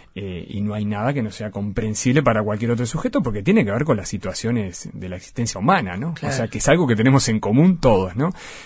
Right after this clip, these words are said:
Speaker 1: Eh, entonces, de ese lugar creo que hay que hacer un esfuerzo, que yo siempre he intentado hacerlo, también tiene que ver, por supuesto, con, con mi formación docente, porque,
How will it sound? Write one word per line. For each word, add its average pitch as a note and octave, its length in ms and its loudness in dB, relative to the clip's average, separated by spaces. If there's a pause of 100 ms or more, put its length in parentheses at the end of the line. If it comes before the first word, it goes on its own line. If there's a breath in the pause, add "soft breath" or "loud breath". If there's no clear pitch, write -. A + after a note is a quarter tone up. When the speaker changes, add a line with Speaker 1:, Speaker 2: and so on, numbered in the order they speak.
(140 loud breath)
Speaker 1:
Eh, A2+ 480 -4
entonces, C#3 340 2
de C#3 60 6
ese D3 160 4
lugar C#3+ 360 6
creo B2+ 200 2
que A#2 80 0
hay A#2 140 2
que A2+ 80 -4
hacer A2+ 260 -4
un G#2+ 140 0
esfuerzo, C3+ 340 0
que A#2+ 80 0
yo G#2+ 120 -2
siempre A#2 280 2
he - 20 2
intentado A2 380 0
hacerlo, D3 380 4
también A2 240 -2
tiene G#2+ 200 -2
que G2 80 -4
ver, G#2+ 220 0
por G2+ 140 -6
supuesto, G#2 360 -6
con, F2 220 -10 (560 soft breath)
con F#2+ 120 -8
mi F#2+ 80 -4
formación G2 480 -4
docente, B2 480 0
porque, F2 400 -10